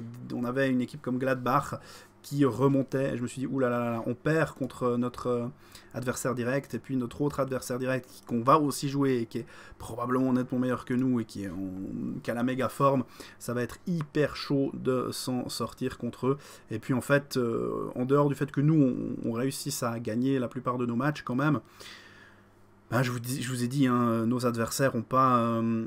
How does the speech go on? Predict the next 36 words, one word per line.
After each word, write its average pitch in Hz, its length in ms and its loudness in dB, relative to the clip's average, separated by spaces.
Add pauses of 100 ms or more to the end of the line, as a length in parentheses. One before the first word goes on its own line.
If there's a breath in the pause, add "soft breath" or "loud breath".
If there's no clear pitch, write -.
ont 113 80 -4
pas 131 220 2
été 127 240 0
exceptionnels 120 580 -4
du 117 140 -6
tout, 127 260 -4
du 120 140 -6
tout, 131 220 -6
du 120 140 -6
tout. 117 260 -8
Donc, 101 260 -6
euh, 104 320 -2
du 104 160 -8
coup, 120 320 -4
euh, 104 60 -4
ça - 120 -10
nous 110 200 -6
a 117 80 -2
vraiment 110 240 -4
permis 110 340 -6
de, 104 260 -8
de, 101 140 -10 (180)
d'engranger 110 440 -6
ces 117 160 -8
points 113 180 -6
de 110 60 -4
différence 110 380 -8
assez 113 200 -6
vite. 107 320 -8
Et 107 40 -8
je 101 120 -10
me 104 60 -2
rendais 107 260 -4
bien 110 160 -4
compte 113 280 -6
que, 101 260 -6